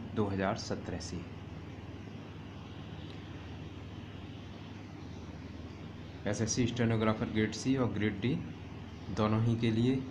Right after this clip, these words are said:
इम्पोर्टेंट डेट्स जितनी भी हैं मैं सारी आपको बता दे रहा हूँ।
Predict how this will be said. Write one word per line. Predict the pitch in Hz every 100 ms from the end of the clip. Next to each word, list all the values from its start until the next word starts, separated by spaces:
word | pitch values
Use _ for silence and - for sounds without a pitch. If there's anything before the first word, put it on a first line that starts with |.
| -
इम्पोर्टेंट | 107 101 113 110 113 113 110 - - 95
डेट्स | 107 110 110 - - - 98
जितनी | 101 110 113
भी | 110
हैं | 113 117
मैं | 107 101
सारी | - 101 101 101
आपको | 95 - 104 104 - - - - -
बता | 101 - 110 107
दे | 104
रहा | 98 98
हूँ। | 101 151